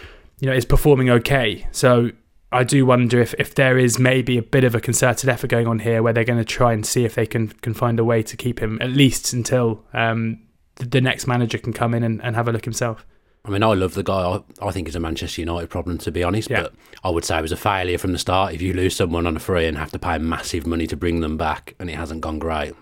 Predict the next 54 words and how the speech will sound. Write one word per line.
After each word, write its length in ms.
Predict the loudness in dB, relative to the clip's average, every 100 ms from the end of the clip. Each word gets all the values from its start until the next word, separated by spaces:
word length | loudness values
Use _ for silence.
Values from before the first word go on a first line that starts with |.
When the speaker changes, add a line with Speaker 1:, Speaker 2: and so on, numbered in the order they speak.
| -16
Speaker 2:
I'd 240 | -14 -12
just 120 | -10 -8
say 140 | -10
he 140 | -10
probably 220 | -10 -8 -6
failed 240 | -4 -4
before 260 | -6 -8 -10
it 200 | -8 -8
even 240 | -8 -8
started, 380 | -8 -4 -4 -4
to 60 | -10
be 100 | -12
fair. 400 | -8 -6 -4 -6 -10 -14 -14 -14 -4
Now, 80 | 0
there's 140 | 4
reports, 500 | 2 4 6 6 4
George, 300 | 0 0 2
that 160 | -2 -2
the 60 | 0
United 400 | 2 0 -2 -4
squad 240 | -2 -4
are 40 |
pushing 440 | -4 -6 -4 -2 -4
for 80 | -4
Pochettino. 840 | -8 -8 -6 -4 -2 -2 -4 -10 -14 -20 -20 -20 -20 _ -6
Now, 80 |
we're 80 | -2
not 100 | 0
suggesting 340 | 0 -2 0 0
these 140 | 0
reports 380 | -4 -4 -4 -4
are 60 | -4
accurate, 480 | -4 -4 -8 -8
but 100 | -8
if 100 | -2
you 140 | 4 6
were 80 | 6
making 520 | 4 0 -2 -4 0
these 180 | -2 -2
decisions 420 | -6 -4 -4 -6
at 80 | -6
United, 540 | -4 -4 -4 -8 -14 -20 -20 -20 -20 -10
would 120 | -6
you 60 | -4
trust 280 | -2 0 2
these 160 | 2
players 320 | 2 2 2
to, 100 | 0
to 160 | -4 -2
pick 220 | -2 -2
a 20 |
successor? 460 | -4 -2 0 2 4
I 40 |
mean, 220 | 4 2